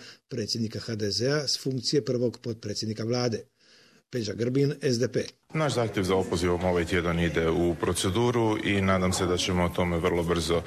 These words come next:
Speaker 2: raspravljati i glasovati ako onaj o kome se radi, dakle, gospodin Karamarko, u međuvremenu ne shvati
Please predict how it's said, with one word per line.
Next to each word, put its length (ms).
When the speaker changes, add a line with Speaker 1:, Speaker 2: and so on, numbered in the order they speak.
Speaker 2:
raspravljati 680
i 60
glasovati 800
ako 420
onaj 540
o 80
kome 280
se 180
radi, 260
dakle, 260
gospodin 440
Karamarko, 540
u 40
međuvremenu 600
ne 140
shvati 420